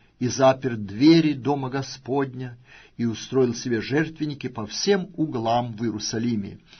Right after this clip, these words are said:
и по всем городам Иудиным устроил высоты для кождения богам иным, и раздражал Господа Бога отцов своих. Прочие дела его и все поступки его,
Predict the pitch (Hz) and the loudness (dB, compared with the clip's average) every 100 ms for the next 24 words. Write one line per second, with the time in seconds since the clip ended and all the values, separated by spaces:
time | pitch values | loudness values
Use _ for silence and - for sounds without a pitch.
0 | - - 135 - 165 190 180 160 165 156 | -20 -8 -2 0 2 4 4 6 4 4
1 | 120 151 156 131 113 143 139 127 113 117 | 4 4 6 4 0 2 4 4 0 -4
2 | 113 107 110 - 143 156 127 127 139 - | -4 -4 -6 -6 2 2 4 0 -2 0
3 | 185 147 110 107 - - - 113 123 131 | 4 4 2 -8 -10 -16 -10 -4 -2 0
4 | 123 110 127 147 135 120 120 107 127 143 | -2 0 6 6 6 -2 -2 2 4 4
5 | 123 - 127 120 143 107 - - - - | 2 -4 -2 0 -2 -2 -6 -16 -16 -2
6 | 127 110 90 104 98 147 170 165 - 107 | 0 0 -4 -8 -2 0 2 0 -4 0
7 | 131 - - 120 120 90 107 107 104 101 | 0 0 -8 -6 -6 -4 0 0 -2 -6
8 | 101 - 123 104 - - 101 104 98 - | -10 -10 -4 -4 -6 -10 -8 -8 -10 -14
9 | _ _ _ _ _ _ _ _ _ _ | _ _ _ _ _ _ _ _ _ _
10 | _ 139 165 160 - 160 135 139 135 139 | _ 4 6 6 4 2 4 2 4 4
11 | 139 135 139 139 - 165 160 143 - 180 | 2 -2 -4 -4 -2 -2 0 -4 -2 -2
12 | 160 - 135 107 98 101 95 | -2 -2 -2 -2 -2 -6 -8